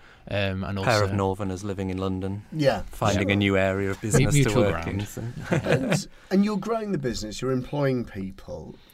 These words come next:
Speaker 3: Is there a commonality between the, the sort of the behaviour patterns of the sort of people you wanna work with? Is there, is there one trait that you look for when you think, "Yeah, I can work with this person"?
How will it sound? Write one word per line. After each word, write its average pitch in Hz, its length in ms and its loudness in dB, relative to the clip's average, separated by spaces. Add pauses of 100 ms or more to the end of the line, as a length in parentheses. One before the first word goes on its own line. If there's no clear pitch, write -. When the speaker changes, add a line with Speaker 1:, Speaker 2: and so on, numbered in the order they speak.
Speaker 3:
Is 175 220 -4
there 185 240 2
a 156 80 -2
commonality 139 880 0
between 113 800 -6
the, 143 100 -6
the 151 180 -10
sort 147 260 -4
of 123 60 -10
the 135 60 -4
behaviour 123 680 -2
patterns 107 640 -8
of 120 100 -8
the 120 100 -6
sort 110 240 -4
of 104 60 -14
people 113 300 -6
you 110 140 -8
wanna 104 180 -6
work 101 380 -6
with? 90 240 -16
Is 110 180 -10
there, 127 220 -2 (300)
is 147 160 0
there 156 140 2
one 156 340 6
trait 143 440 0
that 123 180 -8
you 135 120 -2
look 120 320 -4
for 101 340 -8
when 107 200 -6
you 104 100 -6
think, 110 260 -8
"Yeah, 107 320 -4
I 104 120 -4
can 101 180 -8
work 101 220 -4
with 92 100 -16
this 95 160 -10
person"? 90 520 -12